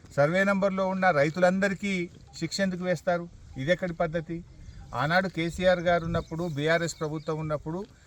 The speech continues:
అందరికీ రైతు బంధు డబ్బులు పడ్డాయి. కానీ ఈ ప్రభుత్వం కోతలు పెట్టాలని మొత్తం సర్వే నెంబర్లో అర్ధ ఎకరమో, పావు ఎకరమో, ఎకరమో ఎక్కువ ఉంటే ఆ సర్వే నెంబర్లో ఉండే రైతులందరికీ కూడా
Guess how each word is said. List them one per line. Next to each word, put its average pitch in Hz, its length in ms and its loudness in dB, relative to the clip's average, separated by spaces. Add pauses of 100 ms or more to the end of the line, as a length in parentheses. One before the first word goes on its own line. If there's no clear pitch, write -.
(140)
అందరికీ 185 460 4
రైతు 185 240 4
బంధు 175 220 0
డబ్బులు 151 280 0
పడ్డాయి. 110 340 -4 (540)
కానీ 190 320 4
ఈ 190 40 0
ప్రభుత్వం 175 500 0
కోతలు 180 420 4
పెట్టాలని 139 640 0 (380)
మొత్తం 196 380 2
సర్వే 196 340 6
నెంబర్లో 185 420 4
అర్ధ 160 220 4
ఎకరమో, 180 360 2
పావు 165 260 4
ఎకరమో, 175 400 0
ఎకరమో 165 420 0
ఎక్కువ 160 260 -2
ఉంటే 127 360 -4 (300)
ఆ 151 100 6
సర్వే 185 340 2
నెంబర్లో 202 420 2
ఉండే 190 220 0
రైతులందరికీ 196 680 4
కూడా 180 440 4